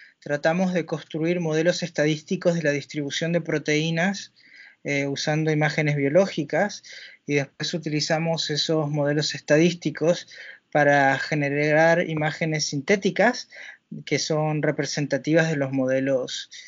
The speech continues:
que, de los que la estamos generando. Básicamente agarramos data real, creamos un modelo y con eso podemos generar ejemplos in silico. Eh, y esos ejemplos después se utilizan con un montón de cosas. Podemos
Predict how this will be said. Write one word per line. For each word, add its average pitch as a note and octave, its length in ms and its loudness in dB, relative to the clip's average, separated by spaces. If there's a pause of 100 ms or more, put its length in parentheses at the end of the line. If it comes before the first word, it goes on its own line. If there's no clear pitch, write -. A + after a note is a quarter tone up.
(300)
que, A2 460 -4
de C#3 100 0
los B2 160 -2
que - 100 -6
la C3 60 2
estamos C#3 400 0
generando. C3 440 0
Básicamente C#3+ 720 2 (320)
agarramos C3+ 880 2
data C#3 560 4
real, D3+ 520 2 (340)
creamos C#3 520 -2
un D3+ 80 0
modelo D#3+ 420 4
y F#3 60 4
con D3 180 0
eso F3 220 0
podemos E3 300 0
generar D3+ 340 4
ejemplos B2+ 720 -6 (460)
in C#3+ 160 -2
silico. C3 640 -2 (500)
Eh, B2+ 600 -4
y D3+ 140 2
esos F#3 220 4
ejemplos B3+ 300 8
después B3 240 4
se A#3+ 100 0
utilizan F3 400 0
con E3+ 140 0
un E3+ 60 -2
montón E3+ 280 -2
de D3+ 100 -4
cosas. C3+ 340 -4
Podemos C3+ 300 -4